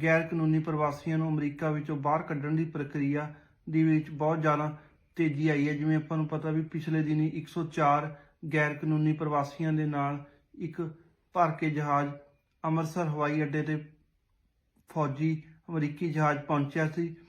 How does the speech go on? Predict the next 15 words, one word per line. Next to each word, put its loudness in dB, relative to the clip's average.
ਅਤੇ -4
ਉਸ -4
ਤੋਂ 0
ਬਾਅਦ 4
ਜਿਹੜਾ 0
ਅੱਜ 2
ਪੰਦਰਾਂ 2
ਫਰਵਰੀ -2
ਦੋ 0
ਹਜ਼ਾਰ 0
ਪੱਚੀ -2
ਨੂੰ 4
ਜਿਹੜਾ 0
ਇੱਕ -4
ਹੋਰ 0